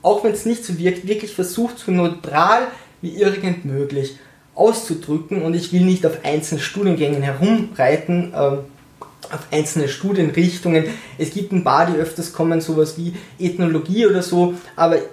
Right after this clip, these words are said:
ich kenn Leute, die dort arbeiten, die wirklich Gutes tun. Also das ist auf, es wird von anderen teilweise einfach runtergerissen. Und Wirtschaft, das Lustige war eben bei uns so, wir hatten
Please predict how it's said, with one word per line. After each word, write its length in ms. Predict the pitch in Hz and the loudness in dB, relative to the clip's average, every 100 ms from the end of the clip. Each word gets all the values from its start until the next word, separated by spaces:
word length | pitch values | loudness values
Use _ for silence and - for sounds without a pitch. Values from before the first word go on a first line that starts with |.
| - - | -14 -14
ich 140 | 175 | -8
kenn 260 | - 208 208 | 2 4 6
Leute, 280 | 175 170 175 | 4 4 -2
die 140 | 180 | 0
dort 200 | 165 - | 2 2
arbeiten, 460 | 135 156 160 147 156 | 2 4 4 2 -2
die 120 | 147 | -2
wirklich 320 | 156 151 139 | -4 -4 -6
Gutes 420 | 190 196 180 - | -4 -2 -2 -2
tun. 240 | - 151 131 | -2 -2 0
Also 220 | 131 139 | -2 -4
das 240 | - 135 | -8 -8
ist 180 | 156 - | -8 -8
auf, 220 | - - - - _ - - - 160 | -8 -10 -20 -20 _ -20 -16 -10 -8
es 200 | 156 - | -4 0
wird 140 | 185 | 0
von 220 | 175 - | 0 -2
anderen 460 | 151 160 160 151 151 | 0 0 0 -2 -2
teilweise 640 | 139 135 139 135 160 - | 0 2 4 4 2 -4
einfach 400 | 131 127 135 - | -4 -4 -6 -6
runtergerissen. 760 | 143 135 - - 127 151 - 139 180 - - - - | -8 -8 -10 -12 -8 -8 -8 -10 -12 -16 -20 -14 0
Und 280 | 190 190 - | 2 2 -2
Wirtschaft, 680 | 160 208 240 - 220 214 - - _ _ _ _ _ _ _ _ - | 0 2 2 2 2 0 -10 -20 _ _ _ _ _ _ _ _ -8
das 200 | 156 139 | -6 -2
Lustige 440 | 170 202 208 175 160 | 0 2 2 0 2
war 180 | 160 170 | 4 4
eben 100 | 175 | 0
bei 100 | 160 | 0
uns 320 | 180 208 - | 0 0 0
so, 240 | 170 175 - - - _ _ _ | 2 2 -2 -18 -20 _ _ _
wir 180 | 160 170 | 0 0
hatten 240 | 196 202 | 2 2